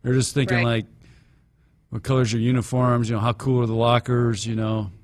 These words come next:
Speaker 1: is, is Coach Cook gonna wear Yeezys? So,
Speaker 2: <laughs>
Speaker 1: uh, you know, so it's really cool because you're, you know, this is somebody who's preparing for a career after volleyball. So we're able to,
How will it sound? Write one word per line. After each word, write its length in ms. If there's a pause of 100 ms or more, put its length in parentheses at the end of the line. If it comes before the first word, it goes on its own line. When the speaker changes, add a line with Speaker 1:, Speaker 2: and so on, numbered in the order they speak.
Speaker 1:
is, 220
is 180
Coach 260
Cook 160
gonna 140
wear 200
Yeezys? 680 (500)
So, 420 (340)
Speaker 2:
<laughs> 320
Speaker 1:
uh, 520 (1200)
you 100
know, 160
so 180
it's 80
really 280
cool 280
because 300
you're, 100
you 220
know, 180
this 240
is 100
somebody 360
who's 320
preparing 480
for 160
a 60
career 460
after 300
volleyball. 640
So 200
we're 160
able 260
to, 160